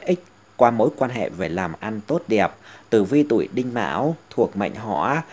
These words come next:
biết cách xây dựng mối quan hệ xã giao để thu lợi cho bản thân mình. Tử vi tuổi Kỷ Mão thuộc mệnh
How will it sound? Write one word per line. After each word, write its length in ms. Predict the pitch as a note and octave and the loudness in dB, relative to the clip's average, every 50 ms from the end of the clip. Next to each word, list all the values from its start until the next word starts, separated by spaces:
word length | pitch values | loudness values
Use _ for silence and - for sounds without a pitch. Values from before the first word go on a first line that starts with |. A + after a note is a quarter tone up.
| - - - | -20 -12 -4
biết 140 | - D3+ E3 - - | 0 0 0 0 2
cách 140 | E3 E3 E3 | 0 0 0
xây 280 | - - - C3+ B2 A2 | -2 -2 2 2 2 4
dựng 280 | G#2 G#2+ F#2+ - E2 | 4 2 0 0 0
mối 120 | F#2 F2 A#2+ - | -2 -2 -2 0
quan 120 | - B2+ B2 | -2 -2 -2
hệ 180 | C3 A2+ - - | -2 -4 -4 -4
xã 280 | - - - D#2+ - F2+ | -6 -6 -6 -6 -6 -6
giao 440 | G#2+ A#2+ A#2 A#2 A2+ A2+ G#2+ G#2 G#2 - - | -4 -2 0 2 2 2 2 0 -2 -8 -6
để 140 | - F#2 - | -4 -4 -4
thu 200 | - - B2 A#2 | -2 -4 -4 0
lợi 320 | G#2+ G#2 G2+ F#2+ E2+ B1 G1+ - | 2 2 2 2 2 0 -2 -4
cho 160 | - G#2+ G#2+ | -6 -6 -4
bản 180 | F#2+ D2+ G1+ - | -4 -6 -6 -6
thân 220 | - A#2+ A2 G#2+ G#2 | -8 -8 -4 -2 2
mình. 380 | G2+ G2 G2 F#2 F2 D#2+ D2 - - - - - - - | 4 4 4 4 2 -4 -8 -12 -18 -20 -20 -20 -6 2
Tử 160 | - A#2 G#2 | 4 4 4
vi 180 | F#2+ G2 C#3+ C#3+ | 6 4 2 2
tuổi 240 | D3 G#2+ G2 E2 D#2 | 4 2 2 0 0
Kỷ 220 | - - G#2 D#2+ | -2 -4 -4 -2
Mão 500 | D#2 F#2+ E2 A#1+ B1 D#2 A#2+ D3 E3 E3+ - - | -2 -4 -4 -4 -2 -2 0 0 -2 -2 -6 -8
thuộc 280 | - - B2 G2+ - - | -2 0 0 0 2 0
mệnh 180 | G#2 G2+ E2 | -2 -2 -2